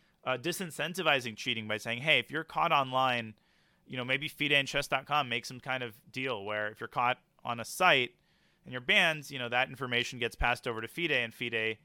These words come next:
you know, gives you a strike or something. And if you accumulate three strikes, you're banned for X number of years." Like, there's ways to disincentivize cheating further at that end. Then there's ways to disincentivize it by, uh, arming, I think, especially elite organizers and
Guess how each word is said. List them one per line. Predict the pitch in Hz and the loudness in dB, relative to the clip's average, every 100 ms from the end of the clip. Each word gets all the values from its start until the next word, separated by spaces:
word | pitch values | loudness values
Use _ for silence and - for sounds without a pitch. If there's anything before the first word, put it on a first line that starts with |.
| _ _ _ _ | _ _ _ _
you | 135 | -6
know, | 123 | -2
gives | 120 131 127 | 0 0 2
you | 120 | 0
a | |
strike | - 139 139 139 | 0 2 4 2
or | 123 | -4
something. | 117 107 110 107 | -4 -8 -8 -8
And | 107 | -10
if | - | -10
you | 113 | -10
accumulate | - 127 120 110 107 _ _ _ _ - | -8 -8 -4 -4 -6 _ _ _ _ -14
three | 139 139 | -6 -6
strikes, | - 190 175 165 | 0 4 4 4
you're | 139 | -2
banned | 117 123 120 120 | 0 2 2 -2
for | - 117 113 | -8 -8 -4
X | 127 - | -4 -4
number | 127 117 113 | -6 -2 -2
of | 104 | 0
years." | 117 131 | -2 -2
Like, | 120 | 0
there's | 170 175 | 2 0
ways | 151 156 170 190 175 - _ _ _ - | 0 2 2 0 -4 -10 _ _ _ -12
to | 143 | -4
disincentivize | 156 165 147 135 131 127 123 120 | -2 -2 -2 2 2 2 0 0
cheating | - 120 | -2 -6
further | 117 120 113 | -4 -4 -2
at | 110 - | -2 0
that | 101 - | 0 0
end. | 180 196 127 123 - _ _ - | 2 2 0 -6 -16 _ _ -4
Then | 214 262 | -2 2
there's | 277 202 | 0 2
ways | 202 185 | 2 0
to | 165 | -4
disincentivize | 160 165 139 165 190 175 135 131 | -6 -6 -4 -4 -4 0 0 0
it | 127 - | -6 -2
by, | 123 120 123 _ _ _ _ _ - | 0 2 0 _ _ _ _ _ -4
uh, | 127 123 - | 0 0 2
arming, | 151 170 180 165 160 156 - | 4 4 4 0 0 -4 -4
I | 131 131 | -2 -2
think, | 131 131 | -4 -6
especially | 135 175 202 240 214 | -2 0 2 0 0
elite | 151 135 131 147 - - | 0 0 0 -2 -4 0
organizers | 143 180 143 120 113 117 107 | 2 2 0 0 0 -4 -4
and | 113 107 | -8 -12